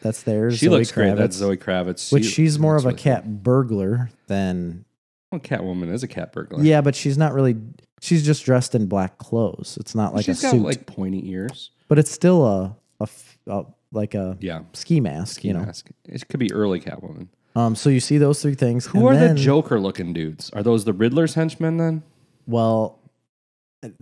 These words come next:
Speaker 1: it might be the Penguin's hen-, henchmen.
Speaker 2: Okay, they look like Joker henchmen.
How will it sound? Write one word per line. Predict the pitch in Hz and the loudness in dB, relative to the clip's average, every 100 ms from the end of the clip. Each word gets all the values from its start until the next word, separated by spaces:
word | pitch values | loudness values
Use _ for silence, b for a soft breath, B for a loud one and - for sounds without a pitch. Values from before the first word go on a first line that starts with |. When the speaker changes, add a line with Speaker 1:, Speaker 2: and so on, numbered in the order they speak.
| 135 | -8
Speaker 1:
it | 139 | -6
might | 117 135 139 | 0 2 4
be | |
the | 113 | 2
Penguin's | 95 127 127 98 87 | 0 -2 0 -2 -4
hen-, | 107 98 - | -4 -6 -8
henchmen. | - 110 95 92 90 92 _ | -6 -6 -6 -10 -12 -14 _
Speaker 2:
Okay, | 113 110 90 98 | -8 -4 -4 -4
they | 107 | -6
look | 104 113 - | -4 -6 -4
like | 95 87 _ _ | -6 -6 _ _
Joker | 98 92 - | -8 -6 -10
henchmen. | - - - - | -16 -18 -20 -20